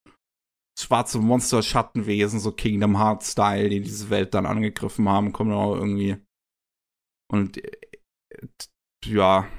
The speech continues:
Ich glaube, es war vom, vom, vom, vom Grundprinzip war es ein bisschen ähnlich wie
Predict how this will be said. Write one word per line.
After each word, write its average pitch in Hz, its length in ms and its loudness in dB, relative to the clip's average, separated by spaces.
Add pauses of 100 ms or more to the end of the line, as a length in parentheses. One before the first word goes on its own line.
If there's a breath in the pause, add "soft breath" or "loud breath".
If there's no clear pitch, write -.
(760 loud breath)
Ich - 140 0
glaube, 190 300 6
es - 200 -4
war 196 240 8
vom, 165 440 2
vom, 156 300 0
vom, 139 260 2
vom 127 220 2
Grundprinzip 208 840 2
war 165 100 4
es 170 120 -2
ein 190 60 2
bisschen 160 340 -2
ähnlich 135 640 0
wie 123 520 2